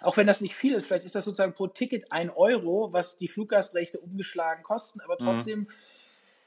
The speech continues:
Speaker 2: Krass.
Speaker 1: gehen die damit immer noch sehr restriktiv um und oft ist es so, wenn man alleine ist, dann kri-, sagen die, äh, "Nee, wir zahlen nicht", und dann müssen wir halt tatsächlich vor Gericht gehen oder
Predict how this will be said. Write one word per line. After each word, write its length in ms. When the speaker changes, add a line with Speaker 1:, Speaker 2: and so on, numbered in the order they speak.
Speaker 2:
Krass. 220
Speaker 1:
gehen 80
die 40
damit 480
immer 220
noch 160
sehr 200
restriktiv 680
um 300
und 220
oft 240
ist 100
es 40
so, 120
wenn 100
man 100
alleine 460
ist, 400
dann 120
kri-, 240
sagen 460
die, 360
äh, 420
"Nee, 200
wir 140
zahlen 460
nicht", 300
und 140
dann 160
müssen 200
wir 80
halt 140
tatsächlich 440
vor 140
Gericht 320
gehen 240
oder 360